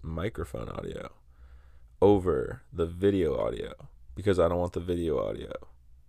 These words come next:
because this one sounds way better. But I don't know how to do that, if we're being quite honest.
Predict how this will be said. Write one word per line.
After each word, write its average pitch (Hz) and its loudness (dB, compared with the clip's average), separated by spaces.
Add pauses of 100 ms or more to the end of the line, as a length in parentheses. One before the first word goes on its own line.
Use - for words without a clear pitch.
(180)
because 92 2
this 85 -2
one 73 -6
sounds - -6
way 60 -4
better. - -10 (600)
But 90 6 (880)
I 85 2
don't 90 4
know 95 0
how 92 0
to 87 2
do 90 0
that, - -4 (1080)
if - -16
we're 85 -8
being 78 -4
quite 65 0
honest. - -6